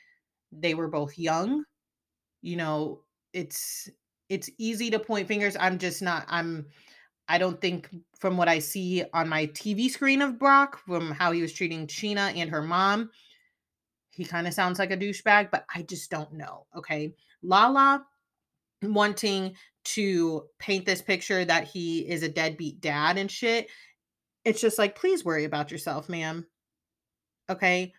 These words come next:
First things first. You, at one point, were Randall's mistress, all right? When he had a wife and was sleeping with you, one could argue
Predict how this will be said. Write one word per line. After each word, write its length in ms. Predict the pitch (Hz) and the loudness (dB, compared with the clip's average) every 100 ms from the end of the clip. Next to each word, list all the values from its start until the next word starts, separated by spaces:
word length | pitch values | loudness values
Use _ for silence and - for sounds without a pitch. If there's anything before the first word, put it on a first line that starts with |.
| _ - | _ 0
First 280 | 320 330 | 0 2
things 240 | 302 220 208 | 0 -2 -2
first. 400 | 147 104 143 - _ _ _ _ _ _ _ _ _ _ _ _ _ _ | -6 -6 -8 -14 _ _ _ _ _ _ _ _ _ _ _ _ _ _
You, 720 | 190 202 285 381 427 453 466 466 _ _ _ - | -8 0 4 6 6 6 2 -4 _ _ _ 4
at 180 | 214 196 | 4 6
one 180 | 180 180 | 2 0
point, 380 | 196 180 180 | -2 -4 -4
were 140 | 202 208 | 0 2
Randall's 340 | 196 185 180 | 2 0 0
mistress, 640 | 233 262 - - - - - _ _ _ | -2 -6 -8 -12 -12 -14 -16 _ _ _
all 80 | 190 | -2
right? 280 | 165 160 202 - _ _ _ _ _ _ - | 0 0 -2 -8 _ _ _ _ _ _ -10
When 540 | 185 240 233 226 214 214 _ _ | 0 4 6 4 2 -2 _ _
he 300 | _ - 339 | _ 0 2
had 180 | 349 330 | 6 6
a 60 | 226 | 6
wife 420 | 254 359 240 240 | 6 6 6 2
and 120 | 233 | 0
was 160 | 226 220 | 0 2
sleeping 300 | 285 269 233 | -2 -2 0
with 160 | 196 269 | 0 2
you, 280 | 330 285 254 | 2 2 0
one 260 | 247 277 285 | 2 2 2
could 120 | 269 | 4
argue 520 | 254 320 240 202 214 | 4 4 2 -2 -2